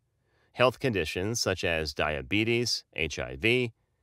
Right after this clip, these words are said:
cancer, and autoimmune disorders before pregnancy.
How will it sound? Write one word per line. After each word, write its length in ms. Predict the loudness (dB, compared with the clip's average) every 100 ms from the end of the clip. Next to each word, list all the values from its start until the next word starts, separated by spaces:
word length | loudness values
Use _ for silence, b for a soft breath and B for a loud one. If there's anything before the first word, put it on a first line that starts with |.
| _
cancer, 520 | 0 2 2 0 -4 -4
and 220 | 0 0
autoimmune 640 | 4 4 4 4 4 2 0
disorders 560 | 0 -2 -4 -4 -4
before 440 | -4 -6 0 0 2
pregnancy. 680 | 0 0 -2 -4 -6 -8